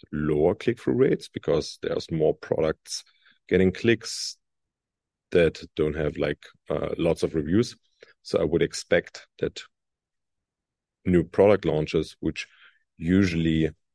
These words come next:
maybe don't have enough, uh, reviews to get clicks, um, now are getting clicked more.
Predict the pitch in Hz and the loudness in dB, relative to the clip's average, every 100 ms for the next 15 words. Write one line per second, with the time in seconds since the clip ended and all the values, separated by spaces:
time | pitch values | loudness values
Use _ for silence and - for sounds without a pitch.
0 | _ - - 78 76 78 78 78 78 73 | _ -20 -12 -6 -4 -2 -4 -4 -4 -4
1 | 73 73 - _ _ _ 78 73 71 - | -6 -8 -14 _ _ _ -8 -8 -8 -10
2 | 73 73 92 117 117 - 95 87 - - | -10 -4 2 2 0 -4 -2 0 -2 -2
3 | 147 - - - _ _ _ _ _ - | 0 0 -4 -16 _ _ _ _ _ -4
4 | 85 80 76 80 85 76 73 78 76 - | 0 0 -2 -2 0 0 -2 -6 -6 -8
5 | _ _ _ _ 80 82 82 - | _ _ _ _ 0 4 4 2